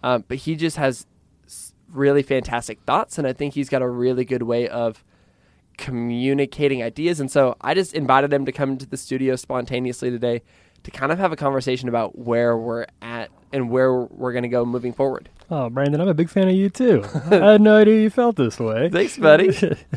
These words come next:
Speaker 2: Thanks for having me in. I've, uh, I'm, I'm a big fan of your podcast, and I'm a big fan of your work, and I've secretly always wanted to be on the other side of the, the headset with you in the podcast studio. So it's
Speaker 1: Well,
Speaker 2: a
Speaker 1: this
Speaker 2: dream
Speaker 1: is
Speaker 2: come true for me.
Speaker 1: This is good, man. Man,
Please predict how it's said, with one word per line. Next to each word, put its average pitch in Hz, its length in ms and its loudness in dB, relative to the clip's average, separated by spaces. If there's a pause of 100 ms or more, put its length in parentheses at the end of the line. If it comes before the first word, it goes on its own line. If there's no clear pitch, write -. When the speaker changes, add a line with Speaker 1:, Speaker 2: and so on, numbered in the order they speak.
Speaker 2:
Thanks 185 420 4
for 175 100 8
having 170 280 8
me 160 160 4
in. 127 160 4
I've, 117 260 4
uh, 123 320 4
I'm, 117 220 -2
I'm 113 100 -2
a 113 60 0
big 113 200 -4
fan 113 240 -2
of 107 120 -4
your 110 160 -2
podcast, 110 560 -2
and 113 100 -4
I'm 107 40 -4
a - 20 -8
big 107 180 -8
fan 113 180 -6
of 107 60 -6
your 110 140 -4
work, 120 260 -4
and 107 140 -10
I've 107 280 -12 (280)
secretly 156 580 2
always 123 260 2
wanted 117 200 0
to 110 60 -2
be 110 100 -4
on 107 100 -4
the 110 60 -4
other 107 160 -4
side 104 500 -6 (140)
of 110 260 -4
the, 123 260 2
the 117 200 -4
headset 110 460 -2
with 120 180 -6
you 123 260 -2
in 117 280 -10
the 127 180 -6
podcast 117 460 -8
studio. 160 460 -4
So 110 360 -8
it's - 120 -20
Speaker 1:
Well, 135 60 -2
Speaker 2:
a - 40 -2
Speaker 1:
this 147 60 -4
Speaker 2:
dream 151 220 6
Speaker 1:
is 151 60 0
Speaker 2:
come 139 180 4
true 123 220 0
for 110 100 -4
me. 110 340 -4
Speaker 1:
This 175 160 -2
is 190 140 -2
good, 156 260 2
man. 123 240 -2 (320)
Man, 170 300 -2